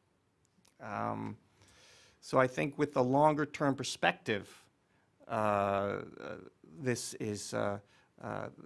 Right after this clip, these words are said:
it will increase the chances of reform. But most importantly, I think this is part of a, a larger, a, a part of a, a, a democratizing of Mexican society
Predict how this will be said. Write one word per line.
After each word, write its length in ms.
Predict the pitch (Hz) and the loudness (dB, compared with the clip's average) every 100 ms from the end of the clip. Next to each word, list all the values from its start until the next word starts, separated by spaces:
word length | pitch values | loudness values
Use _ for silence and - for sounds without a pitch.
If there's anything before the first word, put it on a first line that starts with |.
| 127 | -10
it 100 | - | -6
will 260 | 135 127 120 | 0 0 0
increase 580 | 113 113 - 135 117 - | -4 -6 -6 -4 -4 -4
the 100 | 110 | -8
chances 540 | - 113 107 110 101 | -2 0 0 -4 -8
of 80 | 110 | -8
reform. 400 | 98 - 139 165 - - - - _ _ _ - | -10 -6 -4 -4 -10 -20 -20 -20 _ _ _ -8
But 100 | 190 | 0
most 200 | 208 220 | 0 0
importantly, 260 | 214 202 170 | 0 2 2
I 80 | |
think 160 | 170 180 | 0 -4
this 140 | 180 | -2
is 120 | 170 - | -4 -4
part 300 | - 160 156 | -2 0 2
of 100 | 151 | 2
a, 140 | 143 | 0
a 200 | - 135 | 2 0
larger, 440 | 135 143 143 135 | 4 4 4 0
a, 140 | - - _ - | -2 -10 _ -20
a 60 | - | -20
part 380 | _ - 135 131 | _ 2 4 4
of 120 | 120 | 2
a, 220 | 117 117 - - - - - | 4 2 -2 -18 -18 -16 -10
a, 160 | - 127 131 | -6 -4 -4
a 100 | 123 107 _ _ | -4 -6 _ _
democratizing 960 | 123 127 160 175 156 139 123 117 123 117 - | 0 2 2 -2 -2 4 4 4 0 -2 -2
of 220 | 127 110 | -2 -2
Mexican 460 | 123 120 - 120 110 | 0 0 0 -6 -6
society 720 | 107 - 110 107 107 104 - | -6 2 4 4 0 -8 -10